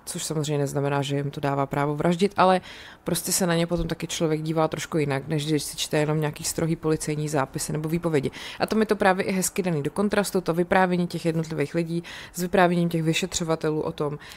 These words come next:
jak ta vražda vypadala, jak, eh, potom odhalili pachatele, jak on se přiznal, nepřiznal. Samozřejmě, že druhá věc potom je, že v podstatě nikdo z nich těch svých činů nějak extra nel-, nelituje, jo. To tam z toho poznáte, že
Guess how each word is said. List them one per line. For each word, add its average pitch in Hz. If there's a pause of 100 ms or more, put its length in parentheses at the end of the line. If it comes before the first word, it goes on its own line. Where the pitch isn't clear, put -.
jak 165
ta 170
vražda 160
vypadala, 160
jak, 151
eh, 151
potom 147
odhalili 160
pachatele, 151
jak 147
on 151
se 151
přiznal, 147
nepřiznal. 151 (360)
Samozřejmě, 185
že 175
druhá 175
věc 165
potom 170
je, 156
že 156 (120)
v -
podstatě 165
nikdo 156
z 151
nich 143
těch -
svých 147
činů 151
nějak 143
extra 156
nel-, 143
nelituje, 139
jo. 143
To -
tam 151
z -
toho 156
poznáte, 143
že 139